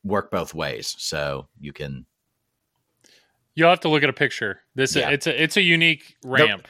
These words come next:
Speaker 1: the
Speaker 2: Yeah.
Speaker 1: ramp exits as a ramp entrance as well. So you can go, you can go into the ramp either way.
Speaker 2: It has, like, a one eighty, so it,
Speaker 1: Mm-hmm.
Speaker 2: it spits up or down.
Speaker 1: Yeah.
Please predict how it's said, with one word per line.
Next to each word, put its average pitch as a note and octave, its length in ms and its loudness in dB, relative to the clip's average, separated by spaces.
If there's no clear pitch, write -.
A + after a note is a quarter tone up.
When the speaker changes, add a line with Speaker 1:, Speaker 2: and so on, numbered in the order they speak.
Speaker 1:
the C3 100 2
Speaker 2:
Yeah. A#2 60 0
Speaker 1:
ramp E3+ 360 2
exits C#3+ 640 0
as C3+ 180 0
a A#2 80 0
ramp G#2+ 280 0
entrance E2+ 440 -4
as C#2+ 120 -8
well. D#2 360 -6
So F#2 280 0
you D#2+ 160 -6
can E2 140 -8
go, E2+ 320 -2
you G#2 120 0
can G#2+ 140 0
go G#2+ 180 4
into A2 200 4
the G2 100 2
ramp F2+ 300 -2
either D#2 260 -4
way. C#2 360 -6
Speaker 2:
It D#3+ 80 0
has, F3 140 2
like, F3 140 2
a D3 60 2
one C#3+ 240 2
eighty, B2+ 460 0
so A#2+ 320 2
it, A2+ 100 4
Speaker 1:
Mm-hmm. E2 180 -4
Speaker 2:
it A2 160 -4
spits - 400 -2
up D3+ 220 2
or C3 180 -2
down. A2+ 300 0
Speaker 1:
Yeah. D2 120 -4